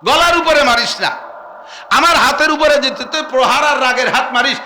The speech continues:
তাহলে কেমন যেন আমার হাত রে মারলি বলে বিবেচনা হবে, বিবেচিত হবে, আমি এতে কষ্ট পাই। কাজেই মারলে তুমি অন্য জায়গা মারো, মাথার উপরে মারিও না। কথা কি বুঝছেন? আমরা তো এ কথার পর নিয়মিত আমল করি, তাই না? পয়লা বক্সির নাক জড়াইয়ে, নাক বসকায় ফেলবো।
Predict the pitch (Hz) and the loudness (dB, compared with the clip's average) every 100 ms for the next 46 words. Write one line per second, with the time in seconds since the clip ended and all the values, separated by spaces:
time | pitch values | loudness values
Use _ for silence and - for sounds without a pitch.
0 | - - 285 285 285 254 269 233 226 277 | -8 -2 0 0 0 -2 0 0 0 0
1 | 285 226 302 - 285 240 233 233 269 269 | 0 0 -2 -2 -2 0 -2 -2 -4 -2
2 | 254 240 220 226 220 170 196 185 - - | -2 -2 -4 -2 0 0 0 -2 -6 -8
3 | 208 302 311 269 240 202 208 - - 180 | -2 0 0 0 2 2 0 -2 -4 -4
4 | 247 226 196 185 - 160 - 95 - - | -2 -2 -4 -4 -4 -6 -8 -10 -16 -20
5 | - - - - - 233 240 311 277 247 | -20 -20 -20 -20 -6 -2 0 0 0 0
6 | 240 233 233 277 269 254 226 226 254 226 | 0 -2 -4 0 0 0 -2 -2 0 0
7 | 247 247 - 220 220 233 233 208 214 185 | 0 -2 -4 -4 -2 0 -2 -2 -2 -2
8 | 175 160 185 190 220 247 262 - 202 - | -2 -4 -4 -4 -4 -4 -6 -4 -4 -4
9 | - - - - - - 196 233 247 254 | -12 -20 -20 -20 -16 -4 -2 0 0 0
10 | 233 233 240 262 247 254 247 233 226 226 | 0 -2 -2 -2 -2 -4 -4 -2 -2 -2
11 | - 190 156 - 294 294 - - - - | -4 -4 -4 -4 -2 -4 -8 -16 -20 -20
12 | - 175 208 226 240 233 226 - - 240 | -6 -2 0 2 0 0 -2 -4 -10 -8
13 | 226 214 180 190 165 127 92 - - - | -4 -4 -4 -2 -2 -6 -14 -16 -20 -20
14 | - - - - - 170 202 208 180 170 | -20 -20 -20 -20 -10 -4 -4 -4 -6 -6
15 | - 240 160 143 120 | -2 -2 -2 -6 -10